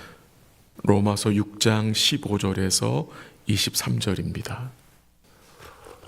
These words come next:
로마서 육 장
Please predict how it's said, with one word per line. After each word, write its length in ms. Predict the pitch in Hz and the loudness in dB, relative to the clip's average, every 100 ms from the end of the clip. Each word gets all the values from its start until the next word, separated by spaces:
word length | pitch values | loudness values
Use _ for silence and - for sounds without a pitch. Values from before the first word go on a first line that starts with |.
| - - - - - - _ _ _ - - - - _ - - - - - | -20 -20 -20 -20 -20 -20 _ _ _ -20 -20 -20 -20 _ -20 -20 -20 -18 0
로마서 580 | - 101 95 95 - 95 | 4 6 6 2 2 2
육 240 | 98 98 - | 2 0 0
장 480 | 98 95 107 160 | 0 2 0 0